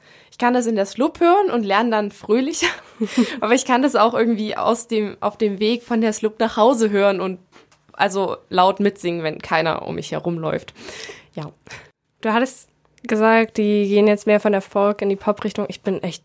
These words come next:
Speaker 2: ich bin überhaupt nicht gut in Musikgenres, muss ich, muss ich gestehen. Ich kann es immer nicht einordnen und ich höre das auch nicht, was das für ein Genre ist. Ich kann vielleicht Metal von Pop unterscheiden, ja. Aber, ähm, allgemein zu dem Pop und weil, ähm,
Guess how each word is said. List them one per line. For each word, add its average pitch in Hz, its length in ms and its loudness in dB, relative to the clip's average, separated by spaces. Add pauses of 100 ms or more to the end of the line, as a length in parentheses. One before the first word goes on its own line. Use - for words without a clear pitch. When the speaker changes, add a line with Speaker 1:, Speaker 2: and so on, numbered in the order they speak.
(160)
Speaker 2:
ich - 140 -8
bin 196 140 0
überhaupt 190 360 2
nicht 190 160 0
gut 190 180 -2
in 185 80 2
Musikgenres, 180 840 2
muss 185 220 0
ich, - 180 -12
muss 190 280 0
ich 185 100 -8
gestehen. 180 400 0
Ich 175 240 -4
kann 190 180 -2
es 185 80 -4
immer 196 160 0
nicht 180 200 -4
einordnen 220 680 2
und 180 280 -6 (400)
ich - 140 -2
höre 262 160 6
das 285 160 -4
auch 277 240 6
nicht, 277 300 2
was 196 180 2
das 196 120 -8
für 202 120 -6
ein 196 60 0
Genre 214 300 4
ist. 214 120 0
Ich - 60 -14
kann 196 180 0
vielleicht 180 320 -4
Metal 180 220 -4
von 175 160 -10
Pop 196 220 -4
unterscheiden, 196 440 -6
ja. 175 200 -8 (540)
Aber, 190 560 2
ähm, 190 440 -2 (500)
allgemein 262 360 4
zu 262 100 -10
dem 226 140 0
Pop - 360 -2 (200)
und 220 200 0
weil, 202 440 2 (120)
ähm, 196 480 0